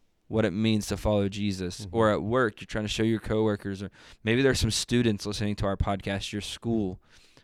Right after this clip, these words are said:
Speaker 1: No matter what it is, no matter where you find yourself, look around identify that you are in a mission field.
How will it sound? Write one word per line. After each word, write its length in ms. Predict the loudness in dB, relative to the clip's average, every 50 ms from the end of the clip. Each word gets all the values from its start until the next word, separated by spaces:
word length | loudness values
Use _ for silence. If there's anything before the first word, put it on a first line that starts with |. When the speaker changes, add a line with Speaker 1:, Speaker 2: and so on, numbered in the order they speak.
| _ _
Speaker 1:
No 80 | -4 -2
matter 200 | 0 2 2 2
what 240 | 2 4 4 6
it 80 | 6 6
is, 200 | 6 4 4 0
no 60 | -2
matter 180 | -2 -2 -2 -2
where 200 | -2 -2 -2 -2
you 140 | 0 -2 -2
find 380 | -2 0 0 0 0 -2 -4
yourself, 640 | -6 -8 -8 -8 -8 -8 -10 -10 -12 -16 -20 -20 -20 _ _ _ _ _ _ _ _ _ _ _ _ _ _ _ _ _ _ -14 -8
look 320 | -4 0 2 2 2 4
around 560 | 4 6 6 4 4 2 -2 -6 -8 -10 -14 -18 _ _ _ _ _ _ _ _ _ _ _ _ -6 -6
identify 540 | -2 2 4 4 4 4 4 4 4 4
that 160 | 4 2 0 2
you 160 | 2 2 2
are 100 | 2 0
in 140 | 0 0 0
a 60 | 2
mission 360 | 2 0 0 -2 -2 -4 -6
field. 360 | -8 -8 -10 -10 -10 -10 -12